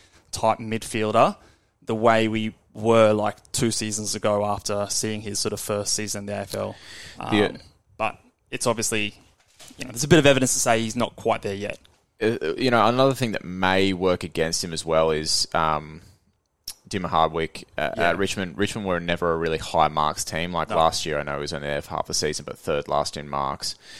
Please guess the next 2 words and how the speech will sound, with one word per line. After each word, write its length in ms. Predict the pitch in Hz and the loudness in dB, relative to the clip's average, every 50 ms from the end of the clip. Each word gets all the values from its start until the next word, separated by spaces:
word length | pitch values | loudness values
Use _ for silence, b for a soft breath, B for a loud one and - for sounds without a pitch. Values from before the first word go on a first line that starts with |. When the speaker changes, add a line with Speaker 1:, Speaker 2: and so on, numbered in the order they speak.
| B B B B B B B B B B B B B B B B | B B B B B B B B B B B B B B B B
Speaker 2:
Twenty 300 | - - - 107 90 85 | -10 -6 -2 -2 -2 -2
twenty-two, 1080 | 80 - - 95 85 82 78 - - - - - 90 87 85 85 85 85 85 85 85 85 | -2 -2 -4 -4 -4 -4 -4 -2 -2 -2 0 2 2 2 2 2 2 0 0 0 -2 -4